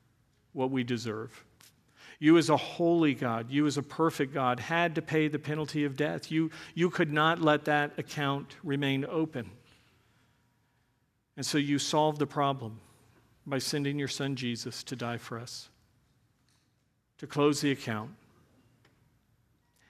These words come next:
And I pray, Father, if there's anyone here today who's not yet received your son,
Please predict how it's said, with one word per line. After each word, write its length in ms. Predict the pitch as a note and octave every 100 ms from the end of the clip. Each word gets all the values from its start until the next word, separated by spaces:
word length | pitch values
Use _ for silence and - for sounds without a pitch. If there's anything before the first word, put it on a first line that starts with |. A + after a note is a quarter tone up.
| _ -
And 80 |
I 60 | D3+
pray, 220 | C#3+ D#3
Father, 320 | D3+ D3+ D3
if 80 | C#3
there's 220 | D3+ C3
anyone 280 | C#3+ D3+ D3+
here 220 | C3 D3
today 400 | C3+ C#3 C#3 C#3
who's 260 | B2 B2+ A#2+
not 260 | C3+ C#3 C#3
yet 180 | C3+
received 460 | D3 B2+ - C3 B2
your 100 | B2+
son, 440 | - C3 A#2+ B2+